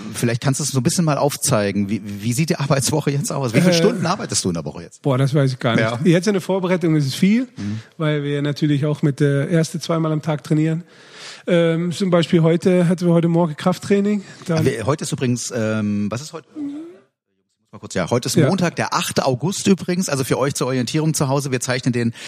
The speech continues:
Speaker 1: Podcast am Montag, achten August auf. Er wird dann nächste Woche erst veröffentlicht. Ähm, von daher für euch hilft das immer zur, zur Orientierung.
Speaker 2: Ja. Ja, zum Beispiel heute hatten wir heute Morgen Krafttraining. Äh,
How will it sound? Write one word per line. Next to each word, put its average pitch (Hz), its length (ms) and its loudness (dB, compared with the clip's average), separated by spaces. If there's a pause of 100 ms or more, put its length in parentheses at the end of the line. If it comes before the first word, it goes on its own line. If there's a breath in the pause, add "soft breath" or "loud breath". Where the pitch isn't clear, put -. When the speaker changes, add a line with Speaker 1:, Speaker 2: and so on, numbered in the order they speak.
(100)
Speaker 1:
Podcast - 360 -2
am 110 100 0
Montag, 135 340 -2
achten 127 280 -2
August 113 360 -2
auf. 156 280 -2
Er 117 100 -2
wird 120 100 0
dann 98 240 -4
nächste 127 440 -2
Woche 127 180 -4
erst 117 240 -4
veröffentlicht. 156 640 -4 (340 loud breath)
Ähm, 123 320 -2
von 117 160 -4
daher 107 220 -4
für - 120 -12
euch 104 140 -10
hilft 110 220 -10
das 104 100 -10
immer 98 160 -8
zur, 90 300 -8
zur 92 220 -10
Orientierung. 90 500 -10 (100)
Speaker 2:
Ja. 156 140 2
Ja, - 60 -4 (320 loud breath)
zum 185 140 0
Beispiel 175 300 4
heute 165 280 2
hatten 170 200 0
wir 160 60 4
heute 160 160 2
Morgen 160 260 0
Krafttraining. 180 720 0
Äh, 156 540 0